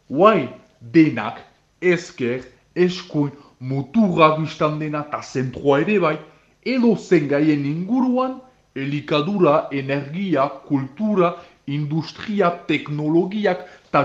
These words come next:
juridikoan ere bai, Poloniako adibide freskoarekin, edo nun soberanista izan behar da. Gure etxeetan diabe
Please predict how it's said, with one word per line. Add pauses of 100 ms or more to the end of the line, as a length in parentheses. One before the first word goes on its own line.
juridikoan
ere
bai, (260)
Poloniako
adibide
freskoarekin, (540)
edo
nun (480)
soberanista (160)
izan
behar
da. (680)
Gure
etxeetan
diabe